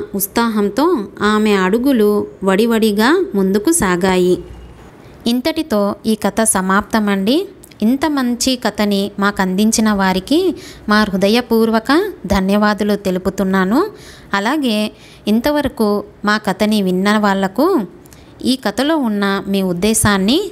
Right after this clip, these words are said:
నాకు కామెంట్స్ రూపంలో తెలియజేయండి. ఈ కథ కనుక మీకు నచ్చినట్టయితే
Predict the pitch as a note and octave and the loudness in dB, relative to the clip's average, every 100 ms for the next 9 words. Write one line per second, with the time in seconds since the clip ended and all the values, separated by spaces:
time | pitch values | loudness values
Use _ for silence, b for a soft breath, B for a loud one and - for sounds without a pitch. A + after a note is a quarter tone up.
0 | - F#3+ F#3 F#3 G3 F#3+ F#3 A#3+ - A#3+ | -6 -6 -2 -2 -2 -2 0 0 0 0
1 | A3 G3+ G3 F#3+ F#3 F#3 F3+ G3 G3+ G3+ | 0 -2 0 0 0 0 0 0 0 0
2 | G3 A3 G4+ G#4+ B B B B B B3+ | 0 0 0 -4 B B B B B -4
3 | C#4+ A#3+ A3+ A3 G3+ G3+ F#3+ F#3+ F#3 F#3 | -2 -4 -4 -4 -4 -4 -4 -4 -2 -4
4 | F3+ F#3+ F#3 F#3 F#3 F#3 | -4 -4 -2 -2 -2 0